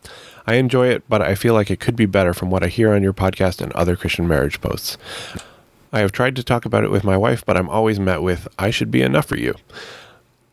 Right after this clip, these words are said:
I'm unsure how to approach the subject now. I understand that she's probably hurt by my past, which is understandable,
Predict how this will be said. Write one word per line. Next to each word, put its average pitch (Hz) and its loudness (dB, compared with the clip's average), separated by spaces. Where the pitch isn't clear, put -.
I'm 110 2
unsure 127 2
how 110 0
to 104 4
approach 104 0
the - -2
subject - -4
now. 60 -4
I 104 2
understand 110 2
that 87 -4
she's - -10
probably 113 0
hurt - -2
by 95 2
my 82 -2
past, 135 -4
which - -4
is 82 -2
understandable, 110 2